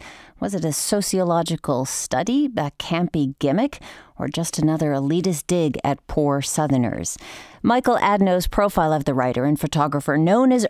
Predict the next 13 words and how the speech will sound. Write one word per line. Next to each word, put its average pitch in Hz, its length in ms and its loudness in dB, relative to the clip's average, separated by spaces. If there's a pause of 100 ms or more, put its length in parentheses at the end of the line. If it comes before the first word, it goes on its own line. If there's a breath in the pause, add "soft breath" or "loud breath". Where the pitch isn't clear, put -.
Ernie 226 280 4
Meikler 160 600 0
portrays 208 540 0
a 220 80 4
man 214 300 4
who 208 100 4
took 226 240 -4
pride 233 580 -2
in 135 180 0
his 143 340 0
disappearing 180 680 0
Southern 156 440 -2
heritage - 680 -4